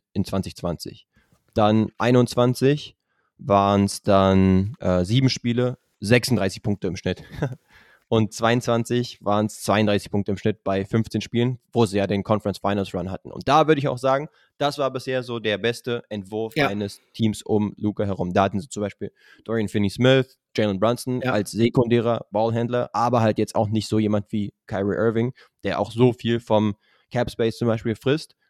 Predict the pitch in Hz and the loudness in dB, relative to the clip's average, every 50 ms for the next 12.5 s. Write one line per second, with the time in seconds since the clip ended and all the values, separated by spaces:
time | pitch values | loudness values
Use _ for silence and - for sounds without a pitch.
0 | _ _ - - 139 123 139 120 110 - 120 117 101 110 104 101 101 101 - 120 | _ _ -8 -6 -4 -2 -2 -2 -2 -2 -2 -2 -2 -2 -2 -4 -4 -6 -8 -10
1 | - - 107 - - 117 113 - 113 104 - - 120 104 107 104 98 113 110 101 | -10 -10 -10 -8 -6 -8 -6 -4 -6 -8 -6 -6 -4 -2 -2 -2 0 0 -2 -2
2 | 104 101 - - 110 101 - - - 104 101 101 98 98 110 _ _ _ - 113 | -2 -4 -6 -6 -10 -10 -10 -8 -6 -6 -4 -4 -4 -6 -8 _ _ _ -6 -4
3 | 107 98 101 107 107 101 90 87 - 87 87 - _ - 90 123 123 127 90 - | -4 -4 -4 -6 -6 -6 -6 -6 -8 -8 -8 -8 _ -8 -6 -4 -4 -4 -6 -8
4 | - 87 80 67 - - - 80 76 67 69 - - - - 104 107 104 92 95 | -12 -12 -12 -14 -16 -16 -18 -18 -18 -18 -20 -20 -20 -16 -14 -10 -8 -8 -6 -4
5 | 101 110 - - 101 107 104 95 98 - _ 110 - - 104 98 95 95 - - | -4 -4 -6 -6 -6 -6 -4 -4 -4 -6 _ -16 -14 -12 -10 -8 -8 -8 -10 -8
6 | 95 104 101 - 101 90 92 76 71 92 - - - 87 92 92 90 76 73 71 | -8 -8 -8 -8 -8 -10 -10 -10 -10 -10 -12 -12 -12 -10 -10 -8 -10 -10 -12 -12
7 | - - - - - 76 76 - _ _ _ _ _ _ _ _ _ _ _ _ | -14 -16 -16 -14 -14 -16 -16 -16 _ _ _ _ _ _ _ _ _ _ _ _
8 | _ - 113 104 107 104 101 101 98 104 98 - 107 104 98 98 98 98 98 95 | _ -4 -2 -2 0 0 0 0 -2 -4 -6 -4 -2 -2 -2 0 0 -2 -2 -4
9 | - 101 90 87 101 101 101 98 92 - - 95 95 98 104 107 104 - 110 98 | -6 -8 -10 -8 -6 -6 -6 -6 -8 -8 -8 -4 -2 0 0 0 0 -2 -4 -4
10 | 95 104 110 110 110 - 107 - - - 110 107 - - 117 110 107 113 110 107 | -2 0 0 0 0 -2 -4 -6 -4 -2 -2 -2 -2 -4 -4 -4 -2 -2 -2 -2
11 | - 98 92 95 98 98 98 95 95 95 95 95 - 98 92 90 85 - - 117 | -2 -2 -2 0 0 2 2 2 2 0 0 -2 -2 -2 -2 -4 -2 0 0 0
12 | 120 - - _ - - 90 90 - | 0 -2 -4 _ -6 -4 -4 -4 -4